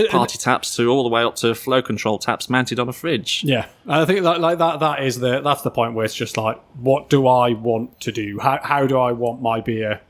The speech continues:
Speaker 1: to be served?
Speaker 2: Yeah.
Speaker 1: You know, how do I want to interact with the brewing that I am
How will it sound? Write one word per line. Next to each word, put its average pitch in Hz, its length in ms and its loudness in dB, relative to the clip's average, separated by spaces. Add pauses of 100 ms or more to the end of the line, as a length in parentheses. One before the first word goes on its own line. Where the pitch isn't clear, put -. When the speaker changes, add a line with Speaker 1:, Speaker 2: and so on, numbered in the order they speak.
(100)
Speaker 1:
to - 100 -14
be 117 80 -6
served? 127 580 0
Speaker 2:
Yeah. - 160 -4
Speaker 1:
You - 60 0
know, 110 200 -6 (120)
how 131 160 0
do 123 80 -2
I 123 40 0
want 120 200 -4
to 135 60 -10
interact 120 480 -4
with 110 140 -8
the 120 60 -4
brewing 113 300 -2
that 110 120 -2
I 110 220 -4
am 107 280 -6